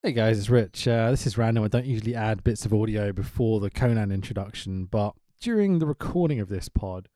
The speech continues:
we found out that Kevin Green had died. Uh, I accidentally clicked on Twitter, saw that I was actually trying to get the cage match of all <laughs> places,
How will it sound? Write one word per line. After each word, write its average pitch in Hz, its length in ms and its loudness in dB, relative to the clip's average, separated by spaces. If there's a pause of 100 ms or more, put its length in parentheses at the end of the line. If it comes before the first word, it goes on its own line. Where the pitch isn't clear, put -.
(640)
we 117 80 2
found 147 360 0
out 127 360 0
that 101 200 -2 (160)
Kevin 107 280 -2
Green 185 280 2
had 104 140 2
died. 82 420 -8 (600)
Uh, 104 340 -2
I 123 140 -2
accidentally 131 480 -4
clicked - 500 -4
on 117 240 -2
Twitter, 101 480 -4 (920)
saw 139 580 -2
that 107 140 -4
I 110 100 -2
was 120 80 2
actually 113 220 -4
trying 110 200 -4
to 104 60 -2
get 95 140 -12
the - 60 -14
cage 156 400 -2
match - 260 -8
of 95 100 -6
all 101 100 -4
<laughs> - 20 -20
places, 98 580 -4